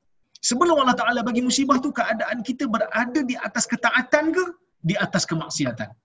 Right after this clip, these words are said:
Kalau musibah tu datang waktu kita berada di atas kemaksiatan, dan itu hampir pasti ia adalah bala kerana dosa, kita kena kembali segera dan bertaubat. Kalau kita diberikan bencana tu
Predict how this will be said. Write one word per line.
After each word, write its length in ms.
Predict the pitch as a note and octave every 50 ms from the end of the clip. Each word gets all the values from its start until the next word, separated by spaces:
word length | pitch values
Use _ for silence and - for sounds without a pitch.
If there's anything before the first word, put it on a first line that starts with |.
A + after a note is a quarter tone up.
| _ _ _ _ _ _ - _ _ _
Kalau 240 | D#3 F3 A3 A#3+ A#3+
musibah 400 | B3 - - B3+ B3 C#4 A#3+ G3+
tu 140 | - B3+ A#3+
datang 320 | B3 A#3+ - C4 B3+ A#3+ A3+
waktu 320 | A3+ - G3+ - - C4
kita 240 | G#3+ A#3 A#3 - C4+
berada 380 | G#3+ A#3+ G#3+ - A#3 C4 B3
di 100 | B3+ A3
atas 300 | A#3 - A3+ - A3+ -
kemaksiatan, 720 | - A3+ G#3+ G3+ - - - D#3+ C3 - - - - - F#4+ - - _ _ _ _ _ _ _ _ _
dan 220 | - D3+ F3 F3+ F3 -
itu 340 | F3 - - - A3+ A3+ - - - _ _ _ -
hampir 400 | D3 D#3 E3+ E3 - G3+ F3+ -
pasti 400 | - F#3 F3+ - - - C4 B3 G#3 F3
ia 160 | D#3+ D#3+ D#3+
adalah 160 | D#3 C#3+ B2+ B2
bala 300 | C#3 C3+ C3 A#2+ A#2+ A#2
kerana 240 | A#2+ C3 B2 B2
dosa, 320 | B2+ C3+ C#3 - C4+ - - - _ _ _ - - _ -
kita 240 | - C3 - D#3 B2+ - - _ _
kena 160 | - D3+ D3+ C#3
kembali 340 | - C#3 C3 C3+ C3+ C3+
segera 300 | A#2 - C3+ B2+ C3 C3
dan 160 | B2+ B2+ B2+ B2
bertaubat. 400 | B2 - C3+ C3 C3 C3+ - - _ _ _ _ - - - - - - - _
Kalau 800 | - G#3 G3 A3 A#3+ B3 C4 D4 D#4+ E4 D4 G#3 D#3 - - - _ _ _ _ _ D#3+ D#3+ - _ -
kita 300 | - - G#3+ G#3 - D4
diberikan 580 | C4 A3+ A#3 G#3 A#3+ C4 D4 C#4+ - - G#3+ G3+
bencana 540 | G3+ G#3+ A3 G3 A3+ A3+ A#3+ C#4+ D#4+ D#4 C#4
tu 80 | G3+